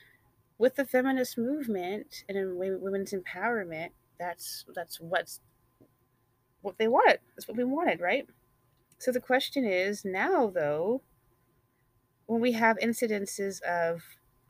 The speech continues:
women preying on men and they're victims of sexual assault and vice versa, um, I'm just really having a hard time trying to figure out, um, exactly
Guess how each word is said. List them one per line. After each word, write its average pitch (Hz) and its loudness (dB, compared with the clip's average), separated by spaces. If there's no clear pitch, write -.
women 196 -2
preying 180 0
on 165 -4
men 196 -2
and 175 -6
they're 175 0
victims 175 -8
of 170 -12
sexual 175 -6
assault 165 -4
and 175 -6
vice 165 -4
versa, 202 0
um, 185 6
I'm 254 6
just 294 -2
really 247 4
having 214 0
a 202 0
hard 185 -2
time 185 -4
trying 185 -2
to 175 -8
figure 170 -8
out, 165 -2
um, 170 -10
exactly 190 -2